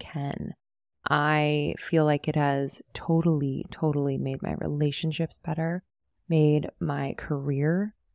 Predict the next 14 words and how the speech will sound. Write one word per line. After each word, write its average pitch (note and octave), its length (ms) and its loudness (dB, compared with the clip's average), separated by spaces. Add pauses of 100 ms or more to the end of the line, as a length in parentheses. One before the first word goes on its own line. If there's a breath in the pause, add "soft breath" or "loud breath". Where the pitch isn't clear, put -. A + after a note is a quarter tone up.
better. G3+ 460 2
I D#3+ 180 0
am D#3+ 160 2
a D3+ 60 2
better D3 240 0
mom. C#3+ 460 -2
I D3+ 120 -2
am C#3+ 180 -2
a C#3+ 40 -4
better C#3 540 -6
wife. C#3+ 540 -2
I'm D#3 160 -2
a C#3+ 80 -4
better C#3 260 -4